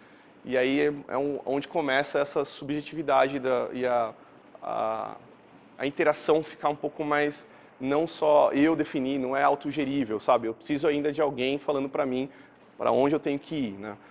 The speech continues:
É, é claro que isso, assim, também pode ser um problema menor, é, se você lidar com,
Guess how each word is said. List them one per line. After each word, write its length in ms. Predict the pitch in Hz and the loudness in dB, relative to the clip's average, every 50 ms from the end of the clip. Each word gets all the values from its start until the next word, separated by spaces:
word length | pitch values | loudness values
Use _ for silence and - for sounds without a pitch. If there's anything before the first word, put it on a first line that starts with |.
| - - - - - - - | -20 -20 -20 -20 -20 -16 -12
É, 400 | - 104 104 104 101 101 101 101 104 117 - - - - | -8 -6 -6 -6 -6 -8 -8 -10 -12 -14 -18 -20 -16 -12
é 60 | - | -6
claro 220 | - - 196 226 226 | 0 4 4 4 4
que 140 | 226 - 196 | 2 0 -4
isso, 160 | 196 - 202 | -2 -2 -4
assim, 220 | 175 - 180 160 | -4 -4 -4 -2
também 480 | - 160 143 139 143 151 156 151 147 - - - - - - - - - - - - - - - - - - | -2 -2 0 0 0 0 -2 -2 -4 -8 -12 -20 -20 -20 -20 -20 -20 -20 -20 -20 -20 -20 -20 -20 -12 -2 2
pode 200 | 160 160 160 - | 2 2 4 2
ser 80 | 185 | 0
um 80 | 170 170 | 0 0
problema 360 | 180 170 147 143 151 151 156 | 0 0 2 2 2 2 2
menor, 600 | 151 160 151 131 127 127 135 147 160 170 170 160 151 143 - - - - - - - - - | 2 0 0 2 4 4 6 6 4 4 2 -2 -6 -12 -16 -20 -20 -20 -20 -20 -20 -18 -12
é, 260 | 117 120 120 117 117 | -10 -6 -4 -4 -4
se 140 | 117 - - | -4 -6 -8
você 340 | 131 127 - - 139 131 123 113 - - 92 | -10 -8 -4 -2 -2 -2 -2 -4 -8 -14 -12
lidar 340 | 127 131 123 131 127 131 | -8 0 4 6 4 4
com, 440 | - - 143 139 131 127 123 117 110 | 4 0 -8 -6 -4 -4 -4 -6 -8